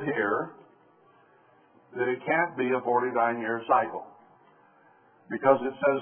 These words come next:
clearly, and I don't, my eye doesn't fall on it. Uh, well, wait a minute, maybe it is down here. In the forty-ninth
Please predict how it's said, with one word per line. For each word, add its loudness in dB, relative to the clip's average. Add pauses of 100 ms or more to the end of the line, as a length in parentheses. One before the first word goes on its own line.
(100)
clearly, 4
and -2
I 6
don't, 0 (400)
my 0
eye 8
doesn't -2
fall 4
on - (100)
it. -8 (580)
Uh, 0 (1800)
well, -6
wait -4
a -6
minute, -8
maybe -6
it -6
is -4 (120)
down -8
here. -8 (1900)
In -2
the 0
forty-ninth 2